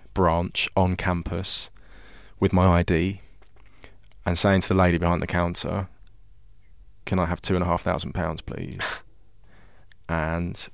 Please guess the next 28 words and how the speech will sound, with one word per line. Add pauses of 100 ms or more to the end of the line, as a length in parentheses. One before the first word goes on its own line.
(260)
she
filled
an
envelope
with
two
hundred,
two
and
a
half
thousand
pounds,
no
questions
asked. (840)
Went
back
to
the
bookies, (540)
just
chasing
that
initial
hundred. (1000)
I
was